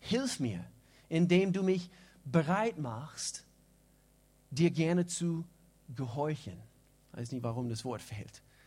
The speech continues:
Aber das Wort hier ist gehorchen. „Hilf mir, indem du mich bereit machst, dir gerne zu gehorchen.“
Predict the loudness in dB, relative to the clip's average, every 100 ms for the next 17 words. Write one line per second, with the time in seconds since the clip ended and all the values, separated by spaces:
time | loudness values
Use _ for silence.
0 | -20 _ _ _ _ -8 -6 -4 -2 0
1 | -2 -4 -4 -2 -2 -2 -6 -12 -18 -20
2 | -12 -2 0 0 0 -2 0 -4 -8 -2
3 | 2 4 4 4 2 2 0 2 2 0
4 | 0 0 2 0 -4 -8 -8 -8 -12 _
5 | _ _ _ -20 _ 4 4 0 -6 _
6 | _ _ _ -12 -2 2 4 4 4 2
7 | -6 -20 -20 _ _ _ _ _ _ _
8 | 0 2 4 4 2 2